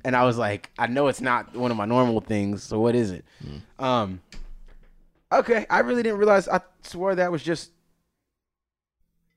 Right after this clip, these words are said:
Speaker 1: I mean, it is one of my watch faces, but how does it choose? Oh, it just uses whatever one I had, whatever watch face I left.
Speaker 2: And then dims it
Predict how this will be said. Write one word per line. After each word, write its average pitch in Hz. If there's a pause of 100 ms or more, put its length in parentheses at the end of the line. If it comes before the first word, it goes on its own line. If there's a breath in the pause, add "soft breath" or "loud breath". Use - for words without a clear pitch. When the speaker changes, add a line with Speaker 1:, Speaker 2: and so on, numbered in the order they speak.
Speaker 1:
I 156
mean, 180
it 190
is 233
one 175
of 143
my 131
watch 131
faces, 113
but 101 (500)
how 139
does 151
it 123 (360)
choose? 139 (180)
Oh, 165
it 147
just 160
uses 147
whatever 135
one 127
I 120
had, 117
whatever 123
watch 117
face -
I 107
left. 107
Speaker 2:
And 82
then 69
dims 82
it 69